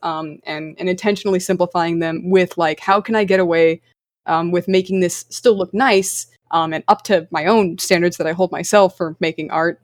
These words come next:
but how can I also make it simple so that it's feasible for me to do under the constraints that I have also for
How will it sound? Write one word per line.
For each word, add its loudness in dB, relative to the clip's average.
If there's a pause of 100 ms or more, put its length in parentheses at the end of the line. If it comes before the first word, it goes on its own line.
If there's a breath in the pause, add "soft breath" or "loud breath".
but 2
how 4
can -2
I 0
also 0
make 2
it 0
simple 2
so 0
that 4
it's -4
feasible 0
for -4
me 2
to -2
do 2
under 0
the -6
constraints 0
that 0
I 0
have -2 (640)
also 0
for -8